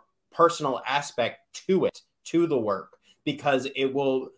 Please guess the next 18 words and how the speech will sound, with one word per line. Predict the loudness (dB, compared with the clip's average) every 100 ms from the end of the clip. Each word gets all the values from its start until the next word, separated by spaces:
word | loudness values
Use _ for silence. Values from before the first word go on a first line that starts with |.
| _ -14 -14 -4
feel | 4 6 6
so | 6 2
much | 2 0
better | 0 2 0
for | -2
you. | -4 2 4 4 2
And | -2 -4
because | -8 -6 2 2 2
it | 0
feels | -2 -2 -2
so | -2
much | -2 -2
better | 2 2
for | 0 -6
you, | 0 2 4 0 -6 _ _
we'll | -6 4 6 6 4 -6 _ _ _ -18 -10 -2
feel | 4 4 4
that. | -2 -8 -18